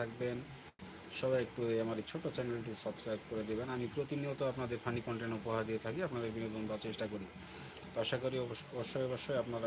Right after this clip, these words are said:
একটু ভালোবাসা দিয়ে আমার পাশে থাকবেন। সবাই একটু লাইক কমেন্ট করবেন প্লিজ, সবাই একটু দ্রুত, দ্রুত যুক্ত হয়ে যাই, সবাই একটু লাইক কমেন্ট করি, সবাই একটু স্ক্রিনে ডাবল টাচ করি সবাই, সবাই, সবাই। আহ, টিএলপি,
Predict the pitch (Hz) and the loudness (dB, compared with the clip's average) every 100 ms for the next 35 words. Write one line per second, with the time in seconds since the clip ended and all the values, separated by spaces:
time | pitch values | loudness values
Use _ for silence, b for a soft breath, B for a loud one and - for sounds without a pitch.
0 | 113 - 110 110 110 104 110 110 107 117 | 0 0 0 2 2 0 -2 -2 -2 -4
1 | 120 120 113 123 127 - 117 101 113 113 | -2 -4 -2 -2 -2 0 0 -2 0 0
2 | - 110 107 110 107 104 113 101 - 120 | 0 -2 0 0 0 -2 0 0 2 0
3 | 117 127 117 123 123 135 139 120 110 110 | 0 -2 -4 -2 -2 -2 -2 -2 -4 -4
4 | 127 123 120 117 - 120 117 120 113 110 | -2 2 2 2 2 0 0 0 2 2
5 | 117 113 104 107 85 B B B B B | -2 -2 -2 -2 -4 B B B B B
6 | - 127 131 127 - 135 - 127 123 120 | 2 6 8 6 6 4 4 4 4 4
7 | 113 113 - 117 101 - 107 101 117 110 | 6 4 4 4 2 4 2 2 2 2
8 | 101 120 110 87 - - - - - - | 2 2 2 -2 -8 -18 -18 -16 -16 -14
9 | - - - - - - - 107 113 117 | -12 -10 -10 -10 -12 -10 -4 0 2 2
10 | 117 117 117 B B B - - - - | 4 4 4 B B B -10 -12 -12 -14
11 | - - - - - - - - - - | -14 -14 -14 -12 -12 -12 -14 -14 -14 -12
12 | - - 151 131 123 123 123 120 - - | -12 -8 -4 -2 -2 -2 -2 -4 -4 -6
13 | - _ _ - - - - 120 120 120 | -8 _ _ -16 -16 -16 -10 -2 2 2
14 | 120 - 127 | 2 0 2